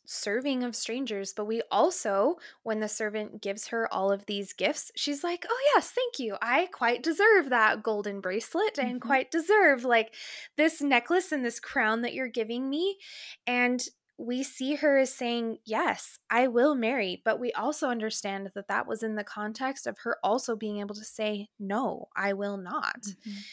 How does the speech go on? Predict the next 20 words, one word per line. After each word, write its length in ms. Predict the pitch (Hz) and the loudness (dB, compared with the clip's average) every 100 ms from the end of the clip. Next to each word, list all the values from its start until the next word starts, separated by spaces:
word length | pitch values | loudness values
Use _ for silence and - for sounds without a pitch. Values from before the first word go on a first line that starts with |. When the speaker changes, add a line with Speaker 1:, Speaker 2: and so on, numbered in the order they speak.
| - - - | -20 -12 -6
Speaker 1:
And 580 | 220 220 214 214 208 - _ | -4 -4 -4 -6 -8 -14 _
we 140 | 220 214 | -8 -6
see 280 | - 247 | -6 -6
her 360 | 254 247 233 226 - | -4 -2 -2 -2 -4
making 460 | 196 196 254 254 | -6 -4 -4 -4
her 140 | 214 - | -6 -8
own 200 | 196 190 | -8 -8
choices 480 | - 190 - 247 | -6 -6 -8 -10
about 240 | 254 214 226 - | -6 -6 -6 -8
her 80 | |
life. 420 | 214 202 294 330 - _ - - _ | -6 -4 -4 -6 -16 _ -20 -20 _
We 160 | 233 220 | -8 -6
see 260 | - 226 214 - | -6 -6 -8 -6
her 240 | 202 202 | -2 -2
having 460 | 196 - 196 220 247 | -2 -2 -2 -2 -6
her 200 | 240 - | -8 -8
own 260 | 220 214 208 | -6 -6 -8
voice 480 | 190 185 254 320 - | -6 -2 -2 -4 -6
and 160 | 202 196 | -8 -8
trusting 680 | - 196 277 - 226 202 | -8 -6 -6 -8 -10 -12